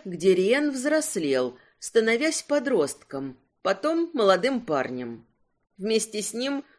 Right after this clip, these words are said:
буквально бок о бок, росла и малышка Айя. Они были красивыми, веселыми, несмотря на суровый образ жизни среди светлых старейшин – и, самое главное,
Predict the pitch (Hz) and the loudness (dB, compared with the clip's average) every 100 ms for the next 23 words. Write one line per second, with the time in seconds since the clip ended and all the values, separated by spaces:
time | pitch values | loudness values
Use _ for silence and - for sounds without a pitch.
0 | _ 190 247 254 294 285 247 214 185 214 | _ -6 -4 2 2 4 2 0 2 0
1 | - - - 226 277 233 277 285 - - | 0 -4 -8 -4 -2 0 -2 -4 -12 -20
2 | _ _ - 233 247 - 330 381 370 302 | _ _ -4 -2 0 -2 0 2 2 2
3 | 226 208 254 - 262 - - 156 139 120 | 2 2 0 0 0 0 -4 -6 -6 -8
4 | 117 117 _ _ _ _ 349 359 359 302 | -12 -16 _ _ _ _ -2 2 2 2
5 | 311 285 277 302 320 - 233 160 135 127 | 0 0 -2 -4 -4 -4 -6 -6 -6 -10
6 | 127 - _ 240 277 254 294 220 147 139 | -12 -16 _ -6 -4 -2 2 2 2 0
7 | 127 - 240 233 220 202 214 254 226 190 | -4 -8 -6 -4 -2 -2 2 2 2 0
8 | 208 233 202 202 196 180 170 160 254 240 | 4 4 4 4 2 2 0 -2 -4 -2
9 | 170 139 - - - 247 226 180 202 226 | -2 -2 -6 -20 -10 -4 -2 -2 -4 -2
10 | 277 262 247 240 - 247 240 175 127 - | -2 4 2 2 -6 -2 0 0 -2 -6
11 | 139 127 123 _ _ _ - 214 285 285 | -6 -6 -8 _ _ _ -12 -4 -2 0
12 | 247 214 185 226 247 208 220 214 202 | 0 0 0 0 0 -2 -2 0 -2